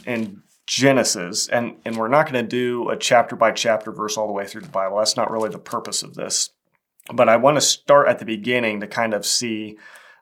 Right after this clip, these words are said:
um, again, unpack some of the, the spiritual truths that I think are contained in Genesis. And there's, there's so many different directions you can go with Genesis, so many different topics and, and arguments and debates around this, this,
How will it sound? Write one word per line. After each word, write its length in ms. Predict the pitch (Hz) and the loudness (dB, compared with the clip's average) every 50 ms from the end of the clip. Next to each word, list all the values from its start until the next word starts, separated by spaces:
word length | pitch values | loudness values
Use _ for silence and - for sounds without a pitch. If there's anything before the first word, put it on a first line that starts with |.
| - | -8
um, 320 | - 113 107 101 98 104 - | -4 -2 0 0 0 -2 -4
again, 480 | 113 107 95 131 151 165 143 123 117 | -6 -2 2 4 6 6 6 6 4
unpack 560 | - 123 127 120 - - 143 139 139 139 - - | 4 0 0 0 -2 0 2 4 4 2 2 0
some 420 | - - - - - 160 170 180 | 0 0 0 2 4 4 6 6
of 180 | 165 147 113 117 | 6 6 4 4
the, 340 | 127 120 117 117 113 - - | 6 6 6 6 6 2 0
the 120 | - 107 104 | -4 -2 0
spiritual 720 | - - - - - 147 143 139 135 131 - 123 113 - | 2 2 2 0 0 0 0 0 0 0 -2 -2 -2 -2
truths 640 | - - - 127 120 113 104 98 98 107 - - | -4 -6 -6 -4 -4 -4 -4 -6 -6 -8 -10 -6
that 180 | - 117 110 95 | -2 0 0 2
I 80 | 104 104 | 0 -2
think 240 | - 120 107 98 | -4 -8 -8 -6
are 80 | 104 104 | -6 -6
contained 520 | - - 107 - - 123 117 110 107 101 | -8 -8 -12 -10 -8 -6 -6 -6 -6 -8
in 180 | - 107 101 98 | -10 -10 -12 -12
Genesis. 600 | - 98 95 104 98 - - - 85 - - - _ - - - - - - - _ _ _ _ _ - - - - _ _ _ - | -10 -10 -10 -8 -6 -8 -8 -8 -8 -12 -12 -12 _ -20 -20 -20 -20 -20 -20 -20 _ _ _ _ _ -20 -20 -20 -20 _ _ _ -6
And 160 | - 123 123 | -2 0 2
there's, 440 | 123 120 120 117 110 - - - - - | 4 4 2 2 0 -2 -2 -4 -6 -4
there's 240 | - 123 110 - | -2 0 2 2
so 140 | - - 165 | 4 4 4
many 160 | 165 151 139 | 4 2 2
different 300 | 113 135 - - 101 - | 2 2 2 0 0 -4
directions 600 | - 110 107 110 110 - - 117 104 98 101 92 | -2 0 2 2 2 2 -2 -8 -8 -10 -10 -12
you 120 | 98 107 101 | -12 -12 -12
can 160 | 104 104 101 | -12 -12 -10
go 180 | 98 98 95 95 | -8 -8 -8 -8
with 100 | 98 - | -10 -12
Genesis, 420 | - - 107 101 - - - - | -12 -10 -8 -8 -8 -6 -4 0
so 140 | - 139 135 | 2 2 2
many 140 | 135 127 113 | 2 0 -2
different 280 | 123 - 117 - - | -4 -4 -6 -6 -6
topics 600 | - - 113 110 104 - 104 90 - - - - - | -4 2 4 4 4 2 0 -4 -4 -2 -2 -2 -2
and, 260 | - - 95 95 - | -4 -6 -8 -8 -10
and 200 | - 110 101 - | -10 -10 -4 2
arguments 540 | - 113 113 113 101 107 101 98 98 92 - | 4 4 4 4 2 -4 -8 -8 -6 -6 -6
and 100 | 110 104 | -6 -8
debates 480 | 98 98 90 107 107 104 90 - - - | -8 -6 -4 -2 -2 -2 -2 -4 -4 -2
around 280 | 110 104 98 101 101 | 0 0 0 0 -2
this, 200 | 98 98 - - | -6 -6 -8 -8
this, 480 | - - 107 98 98 - - - - | -8 -10 -10 -6 -4 -4 -4 -4 -6